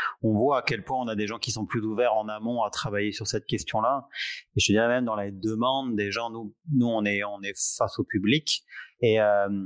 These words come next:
l'intérêt que les gens ont quand on vient leur proposer des choses en upcycling avec des matières existantes,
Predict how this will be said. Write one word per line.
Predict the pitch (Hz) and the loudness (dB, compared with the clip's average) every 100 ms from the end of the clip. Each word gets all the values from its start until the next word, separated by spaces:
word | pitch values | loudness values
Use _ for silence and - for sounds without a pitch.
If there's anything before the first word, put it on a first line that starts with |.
| - _ | -8 _
l'intérêt | 120 110 120 - 117 | 2 2 2 0 -2
que | 127 120 | -2 -2
les | 107 | 0
gens | 101 117 147 | 0 0 0
ont | 123 131 131 | -2 -4 -8
quand | - 113 | -2 0
on | 104 | 0
vient | 117 | 0
leur | 113 | -4
proposer | - - 107 110 | -8 -4 -2 0
des | 107 | 0
choses | - 123 123 117 131 - | 0 0 -2 -2 -4 -2
en | 123 113 | -2 0
upcycling | 110 - 113 107 - 135 131 131 135 139 | 0 0 2 0 2 2 2 -4 0 2
avec | 110 110 | 2 0
des | 107 | 0
matières | 107 107 - 113 104 | -2 0 0 2 0
existantes, | 98 98 92 - 143 156 | -2 -4 -2 0 0 0